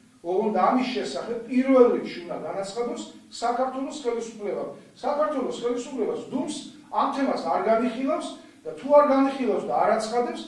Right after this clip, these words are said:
რა თქმა უნდა, არც ჩვენი მეზობელი ქვეყნები ამ იდეას არ წამოწევენ წინ. სხვათა შორის, მზად არიან, როგორც ჩვენ ვიცით,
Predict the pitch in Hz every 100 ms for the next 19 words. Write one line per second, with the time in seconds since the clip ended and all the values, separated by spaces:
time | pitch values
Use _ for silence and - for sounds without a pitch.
0 | - - - 208 - - 269 240 220 277
1 | 311 - - - 220 262 254 254 254 226
2 | 214 214 214 202 - 185 185 233 247 311
3 | 226 233 226 247 - 240 240 254 254 262
4 | 233 180 - 208 185 - - - - -
5 | _ _ - 226 240 247 233 190 - -
6 | 143 190 - 220 214 180 170 214 - -
7 | 160 175 185 185 - 185 151 147 151 214